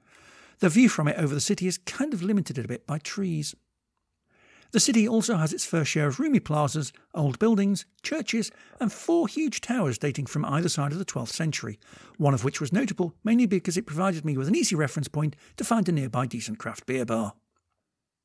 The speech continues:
Another place I passed through my twenty oh two trip was Pisa, and weirdly, I probably spent longer there than I did on this trip. Both times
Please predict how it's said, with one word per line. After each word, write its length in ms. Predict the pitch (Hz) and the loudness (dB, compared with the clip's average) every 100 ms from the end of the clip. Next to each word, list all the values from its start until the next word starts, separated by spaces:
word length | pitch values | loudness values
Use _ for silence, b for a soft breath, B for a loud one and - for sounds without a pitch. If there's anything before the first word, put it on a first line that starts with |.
| _ _ _ B B - | _ _ _ B B 2
Another 240 | 220 277 | 2 4
place 300 | 226 131 120 | 0 0 0
I 80 | 127 | -4
passed 280 | 113 131 - | -2 -4 -2
through 180 | 156 151 | 0 2
my 120 | 117 | 0
twenty 320 | - 127 127 | -2 -4 -2
oh 60 | 123 | -6
two 220 | - 156 | -4 -6
trip 280 | - 160 - _ | -4 -8 -8 _
was 140 | - 226 | -8 -8
Pisa, 460 | - 143 107 85 _ _ _ | -4 -6 -4 -10 _ _ _
and 180 | 220 226 | 0 4
weirdly, 320 | 330 254 180 - | 4 2 -2 -4
I 80 | 269 | -4
probably 380 | - 320 339 240 | -2 -4 -4 -4
spent 280 | - 196 - | -2 -4 0
longer 340 | 185 233 170 | 2 4 4
there 280 | 143 160 123 | 2 2 0
than 160 | 110 170 | -2 -4
I 60 | |
did 200 | 165 170 | -2 -2
on 120 | 208 | 0
this 180 | 208 160 | 0 -2
trip. 260 | - 113 - _ _ b b b b | -6 -10 -10 _ _ b b b b
Both 220 | - 269 | -4 -2
times 320 | - 190 165 | 0 0 -2